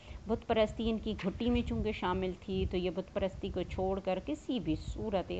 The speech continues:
खुदा की इबादत करने को बिल्कुल भी तैयार नहीं थे।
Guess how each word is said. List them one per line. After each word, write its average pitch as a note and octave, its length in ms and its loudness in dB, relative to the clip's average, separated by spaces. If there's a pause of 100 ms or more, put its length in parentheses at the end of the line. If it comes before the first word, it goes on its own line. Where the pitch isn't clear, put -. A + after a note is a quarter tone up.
(120)
खुदा E3+ 240 -2
की D#3+ 180 -2
इबादत D#3+ 400 -2
करने D#3 300 0
को G#3 320 -2 (400)
बिल्कुल C#4 420 0
भी D#3 160 -2
तैयार D#3 300 0
नहीं - 240 -2
थे। - 140 -12